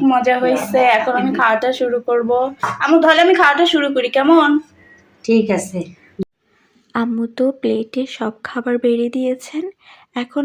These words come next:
Speaker 3: আমি মজা করে খাবো। আমি আপনাদের সাথে আবারও শেয়ার করছি যে আজকের খাবার মেনুতে কী কী ছিল। আমার প্লেটে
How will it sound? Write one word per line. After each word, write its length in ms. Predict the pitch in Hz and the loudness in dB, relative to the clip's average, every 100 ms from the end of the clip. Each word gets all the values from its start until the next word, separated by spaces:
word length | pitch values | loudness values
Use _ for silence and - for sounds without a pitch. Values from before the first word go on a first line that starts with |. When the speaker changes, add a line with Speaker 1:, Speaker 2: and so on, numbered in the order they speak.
| 294 | -2
Speaker 3:
আমি 120 | 285 | -2
মজা 280 | 269 247 254 | -4 -4 -6
করে 240 | 262 262 269 - | -6 -6 -6 -8
খাবো। 280 | 254 240 262 - _ _ _ - | -8 -4 -4 -6 _ _ _ -10
আমি 200 | 220 220 220 | -6 -6 -8
আপনাদের 380 | 220 220 220 226 - | -8 -8 -6 -8 -8
সাথে 300 | 220 - 254 277 226 | -10 -8 -10 -8 -10
আবারও 300 | 220 233 233 | -8 -6 -6
শেয়ার 300 | 233 233 220 233 - | -6 -6 -6 -8 -10
করছি 360 | 240 - 262 311 - - _ - | -10 -10 -8 -8 -10 -20 _ -12
যে 180 | 240 233 262 - | -4 -4 -4 -10
আজকের 380 | 226 - - 247 262 | -12 -12 -8 -8 -6
খাবার 260 | 285 269 269 269 | -6 -2 -2 -2
মেনুতে 400 | 262 262 269 311 349 | -4 -4 -6 -8 -6
কী 120 | - 220 | -8 -8
কী 100 | 220 220 | -10 -12
ছিল। 240 | - 214 220 240 _ _ _ _ _ _ - | -12 -10 -10 -12 _ _ _ _ _ _ -6
আমার 180 | 233 247 254 | -4 -4 -2
প্লেটে 320 | 247 233 | -2 -2